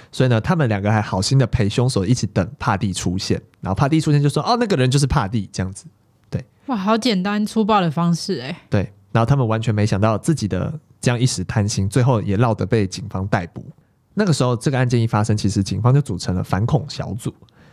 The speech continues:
Speaker 1: 那很快的时间就逮捕了十六个人。那除了凶手跟凶手的，凶手的一些亲友，还有一些相关人士之外呢，其中还有两个看似不相干的人也被逮捕了。这两个人呢，就是这个案件的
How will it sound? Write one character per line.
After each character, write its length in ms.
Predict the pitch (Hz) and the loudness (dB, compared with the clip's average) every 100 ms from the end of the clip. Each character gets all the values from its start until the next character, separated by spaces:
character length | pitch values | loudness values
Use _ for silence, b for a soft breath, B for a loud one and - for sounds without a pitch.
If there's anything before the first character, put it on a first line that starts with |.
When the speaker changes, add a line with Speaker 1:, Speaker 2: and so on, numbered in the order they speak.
| b | b
Speaker 1:
那 140 | 123 107 | -2 0
很 180 | 113 | 0
快 180 | 110 226 | 0 2
的 60 | 180 | 2
时 140 | 139 | 2
间 140 | 120 135 | 0 0
就 80 | |
逮 200 | 143 160 | 0 -2
捕 120 | 104 107 | -2 -2
了 120 | 101 | -2
十 240 | - 101 | -4 0
六 180 | 127 143 | 2 2
个 120 | 101 | 0
人。 200 | 87 - 123 - | -4 -8 -12 -2
那 160 | 127 | 0
除 180 | 127 131 | 2 2
了 80 | 127 | 2
凶 220 | 196 196 | 2 -2
手 180 | - 110 | 0 0
跟 180 | 120 123 | 0 0
凶 160 | 156 | 0
手 140 | 160 104 | -2 -2
的， 120 | 95 - | -6 -12
凶 240 | - 151 165 | -2 0 2
手 140 | 110 | 0
的 100 | 98 | 2
一 60 | 120 | 2
些 140 | 127 | 2
亲 260 | - 147 143 | 2 4 4
友， 120 | 98 | 4
还 120 | 101 | 0
有 40 | |
一 20 | 101 | 0
些 140 | 113 | 0
相 200 | - 143 | 2 2
关 200 | 143 139 | 2 2
人 200 | 113 90 | 2 0
士 220 | - 135 | 0 0
之 180 | 104 110 | 0 2
外 220 | 123 117 | 2 2
呢， 180 | 98 95 - B B B B - | 0 -4 -6 B B B B -8
其 220 | - 139 | 0 2
中 140 | 214 | 2
还 80 | 214 | 0
有 80 | 135 | 0
两 260 | 151 120 95 | 0 -2 -4
个 120 | 92 | -6
看 260 | - 214 131 | -4 0 0
似 220 | - 143 | 0 -2
不 160 | - | -2
相 300 | 165 - 131 | -4 0 0
干 160 | 127 123 | 2 2
的 80 | 95 | 0
人 160 | 92 | -2
也 100 | 98 | -2
被 220 | 82 127 110 | 0 2 2
逮 260 | 127 104 - | 0 -4 -8
捕 180 | - 55 | -14 -14
了。 100 | - b b b _ | -18 b b b _
这 100 | 220 | 0
两 180 | 160 107 | 0 0
个 120 | 98 | 0
人 120 | 95 | 0
呢， 120 | 98 101 | 0 0
就 160 | 147 | 2
是 100 | 131 | 2
这 140 | 127 143 | 2 0
个 80 | 107 | 0
案 200 | 127 107 | 0 2
件 200 | 127 101 | 0 0
的 220 | - | -2